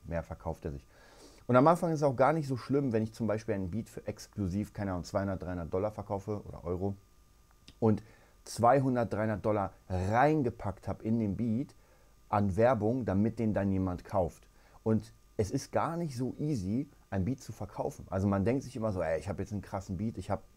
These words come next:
die Leute werden den feiern", aber das stimmt nicht, das ist einfach nicht so. Wenn ich keine eigene Fanbase habe, die wird es vielleicht feiern. Also Leute, die eh immer bei mir Beats kaufen, die werden sagen, "Ey,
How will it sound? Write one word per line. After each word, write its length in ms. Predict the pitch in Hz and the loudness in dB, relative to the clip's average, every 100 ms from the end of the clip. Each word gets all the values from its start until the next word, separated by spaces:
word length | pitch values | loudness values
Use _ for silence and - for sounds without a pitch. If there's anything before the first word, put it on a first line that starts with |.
| - - - - 98 - - - | -20 -20 -20 -20 -18 -18 -18 0
die 80 | 107 | 6
Leute 300 | 113 120 104 | 8 8 6
werden 220 | 110 110 | 6 6
den 140 | 104 | 2
feiern", 400 | 98 123 107 104 | -2 -2 -2 -2
aber 120 | - 92 | -6 -8
das 160 | 101 | -10
stimmt 280 | - 165 113 | -10 -8 -8
nicht, 200 | 92 - | -10 -10
das 100 | 101 | -10
ist 140 | 143 104 | -8 -8
einfach 260 | 82 87 | -8 -6
nicht 180 | 80 78 | -8 -8
so. 120 | 73 - - - - | -14 -18 -20 -20 0
Wenn 220 | 98 165 | 4 4
ich 140 | 180 | 2
keine 400 | - 147 139 - | -6 -4 -2 -2
eigene 320 | 117 135 139 123 | 0 2 0 -2
Fanbase 460 | - 127 110 107 | -4 -2 -2 -4
habe, 100 | 76 90 | -4 0
die 140 | 165 | 2
wird 140 | 160 143 | 2 -2
es 100 | - | -2
vielleicht 220 | 113 104 | -2 0
feiern. 280 | 113 98 80 | -4 -2 -4
Also 160 | 82 | -2
Leute, 240 | 92 113 104 | 0 0 -2
die 140 | 90 | -2
eh 120 | 117 | -2
immer 180 | 113 113 | 0 -2
bei 160 | 95 95 | 0 0
mir 120 | 90 | 0
Beats 240 | 80 - | -4 -8
kaufen, 260 | - 101 104 | -4 -4 -2
die 60 | 85 | -2
werden 140 | 90 | -2
sagen, 140 | 87 | -4
"Ey, 200 | 80 98 | -4 -6